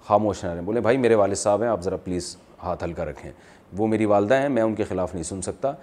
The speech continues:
وہ بری ہیں، اچھی ہیں، وہ ہمارا ہیڈیک ہے۔ آپ کو اگر اچھی نہیں لگتی تو آپ کہیں اور جا کے ان کی برائی کر دیا کریں، میرے سامنے نہیں کیا کریں۔" یہ غیرت اور اگر حمیت ہوگی تو انسان کا یہ ایٹیٹیوڈ ہوگا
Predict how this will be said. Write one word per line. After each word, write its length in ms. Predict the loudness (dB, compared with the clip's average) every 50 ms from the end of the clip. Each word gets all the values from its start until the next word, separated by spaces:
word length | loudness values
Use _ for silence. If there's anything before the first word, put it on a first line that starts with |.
| -18 -20 -20 -12 _
وہ 100 | -4 -4
بری 320 | -2 0 2 2 4 4 4
ہیں، 80 | 2
اچھی 360 | 2 0 -2 -2 0 2 2 4
ہیں، 80 | 4
وہ 180 | 4 4 4 2
ہمارا 280 | 4 4 6 6 6
ہیڈیک 300 | 6 4 2 0 0 0
ہے۔ 100 | -2 -4 -4 -8 -14 -20 -20 -8 0
آپ 220 | 2 2 2 4
کو 100 | 4 4
اگر 120 | 6 6 4
اچھی 200 | 4 2 0 0
نہیں 100 | 0 0
لگتی 260 | 0 0 -2 -4 2
تو 100 | 4 4
آپ 160 | 4 4 4
کہیں 160 | 2 2 2
اور 120 | 4 2 4
جا 160 | 4 2 2
کے 100 | 2 -2
ان 100 | -2 -2
کی 80 | -2
برائی 240 | -2 0 0 0 0
کر 140 | 0 -2 -2
دیا 180 | 0 0 0 0
کریں، 200 | 0 -2 -4 -6 -10 -16 -20 -20 -16 -6
میرے 200 | -2 0 2 2
سامنے 300 | 2 0 -2 -4 -4 -4
نہیں 120 | -4 -6 -6 -6
کیا 160 | -8 -8 -8
کریں۔" 200 | -8 -10 -12 -14 -18 -20 -20 -20 -16 -4 0
یہ 120 | 0 4 6
غیرت 320 | 6 8 8 8 8 6
اور 200 | 6 6 4 2 2
اگر 220 | 2 2 2 2 2 -2 -6 -10 -16 -20 -20 -20 -14 -14 -12 -12 -12 -12 -12 -6 -2
حمیت 320 | 0 2 4 4 4 4 2
ہوگی 220 | 0 2 2 2
تو 100 | 4 4
انسان 400 | 2 2 2 0 0 0 0 0
کا 80 | 0 0
یہ 160 | 2 2 0
ایٹیٹیوڈ 420 | 0 -2 -4 -4 -4 -4 -2 -2
ہوگا 240 | 0 2 2 2